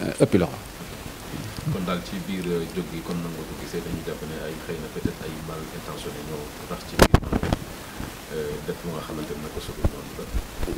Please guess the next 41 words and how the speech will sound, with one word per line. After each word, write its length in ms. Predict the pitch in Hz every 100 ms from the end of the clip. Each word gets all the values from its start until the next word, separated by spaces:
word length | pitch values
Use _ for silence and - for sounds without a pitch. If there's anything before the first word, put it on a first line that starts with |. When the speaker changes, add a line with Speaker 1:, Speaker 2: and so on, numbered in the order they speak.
| 165
Speaker 1:
Wallaay 240 | 190 190
sax 160 | 170 180
defuñu 280 | 190 160 147
lu, 120 | 123
lu, 200 | 110 95
lu, 100 | 120 104 98
lu, 40 | 92 -
xanaa 220 | - 147 143
kay 260 | 156 196 165
maanaam 280 | 135 139 -
film 340 | - 196 143
yeeg 280 | 123 139 147
ak, 120 | - 131 - -
ak 120 | 135
réseau 240 | 160 147
yeeg 180 | 123 135
yooyu 180 | 143 120
ci 80 | 160
bitti 180 | 170 180
lañ 100 | 131
ko 100 | 123
defee. 180 | 110 85
Speaker 2:
Ci 80 | 87
bitti 160 | 87 85
lañ 120 | 78
ko 60 | -
defee. 220 | - -
Speaker 1:
Waaw, 220 | 107 87
am 120 | 160 180
na 80 | 156
sax 120 | 160
lu 60 | 208
ñu 40 |
ci 60 | 175
defee 160 | 165 135
ci 80 | 131
biir, 200 | 127 180
waaye 180 | 147 151
alaa 160 | 175
kulli 180 | 160 160
xaal 200 | 127 147